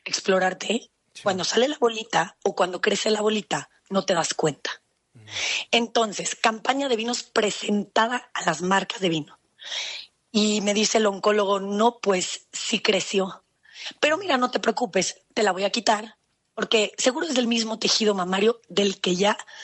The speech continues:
Speaker 1: ya tenías". Entonces yo agarro y digo, "Bueno, que me la quiten", y entré súper contenta y tranquila, que seguro era mismo benigno,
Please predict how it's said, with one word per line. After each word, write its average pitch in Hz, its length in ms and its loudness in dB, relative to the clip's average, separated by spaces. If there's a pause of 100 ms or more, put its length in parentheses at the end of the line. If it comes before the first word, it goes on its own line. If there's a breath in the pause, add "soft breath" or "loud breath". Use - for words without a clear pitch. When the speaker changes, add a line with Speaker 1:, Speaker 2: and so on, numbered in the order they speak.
(340 loud breath)
Speaker 1:
ya 196 180 2
tenías". - 560 -4 (580 loud breath)
Entonces 233 380 0
yo 214 140 2
agarro 208 400 0
y 196 80 0
digo, 190 160 2
"Bueno, 180 260 -2
que 170 120 0
me 185 80 2
la 185 120 2
quiten", 233 340 -2
y 196 60 -10
entré 180 260 -2
súper 196 320 -2
contenta 190 460 -4
y 190 40 -6
tranquila, 208 540 0
que 208 100 2
seguro 202 340 0
era 208 140 -2
mismo 220 400 0
benigno, 220 480 0